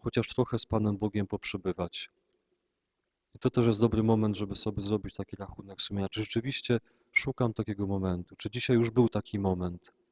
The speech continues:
Oczywiście ten dzisiaj jest takim, bo jest ta msza święta. Ale czy mam taką przestrzeń w moim życiu, że każdego dnia rzeczywiście się chcę z Panem Bogiem spotkać? Bo tam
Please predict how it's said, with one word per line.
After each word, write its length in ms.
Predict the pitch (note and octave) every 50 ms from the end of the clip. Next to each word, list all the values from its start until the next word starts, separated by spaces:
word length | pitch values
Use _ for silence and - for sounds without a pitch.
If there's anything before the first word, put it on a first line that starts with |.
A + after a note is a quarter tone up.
| _ _ _ _ _ _ -
Oczywiście 460 | A#2 - C3+ C#3 C3+ - - - -
ten 280 | - A2 G2+ G2+ G2 - _ _ _ _ _ -
dzisiaj 340 | G#2 G#2 G2 - - G2+ A2
jest 340 | B2 C3 A2+ - - - -
takim, 320 | G2+ F#2 - - G2+ F#2+
bo 80 | - G2
jest 180 | F#2+ - -
ta 80 | - G2
msza 220 | G2 - - C3
święta. 560 | A#2 - - - G2+ F#2+ F2+ F2 - F2+ E2+ E2 _ _ _ _ _ _ _ _ _ _ _ _
Ale 160 | - A2 G#2+ G#2+
czy 260 | - - B2 A#2 A2+ - - - _ _
mam 180 | - B2+ B2+ B2+
taką 280 | - A#2+ - - A#2 A2
przestrzeń 420 | - - C3 B2 - - B2 A2+
w 40 | A2
moim 240 | A2+ A2 A2 G#2+ G2+
życiu, 260 | A2+ A#2+ - - A#2
że 120 | G#2 A2
każdego 480 | - - A2 G#2 - A#2+ A#2+ - A#2 G#2+
dnia 140 | - A#2 A2+
rzeczywiście 580 | G#2 - - - G2+ A2 A#2 - - - G#2+
się 140 | - - G#2+
chcę 180 | - - - G#2+
z 60 | -
Panem 300 | - G#2 G2 G2+ F#2+ F#2+
Bogiem 260 | G2+ G2 - G2 F#2+
spotkać? 520 | - - - - F2+ - _ - F#2+ F2
Bo 100 | - G#2
tam 360 | - - - C#3 C#3 C#3+ C#3